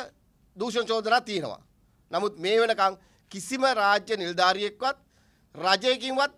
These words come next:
ඔහු වෙනුවෙන් කළ යුතු ඒ කිසිම, අ, සැලකිය යුතු,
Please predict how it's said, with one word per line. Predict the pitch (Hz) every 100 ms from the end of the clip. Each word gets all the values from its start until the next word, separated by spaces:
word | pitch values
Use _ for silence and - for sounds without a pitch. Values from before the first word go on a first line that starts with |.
| _
ඔහු | - 185 247
වෙනුවෙන් | 254 247 254 285 427 - _ _ 202
කළ | 226
යුතු | 233 240 247 254
ඒ | 196 226
කිසිම, | 226 196 240 247
අ, | 247 - _ - 175 170 170
සැලකිය | - 202 214
යුතු, | 240 226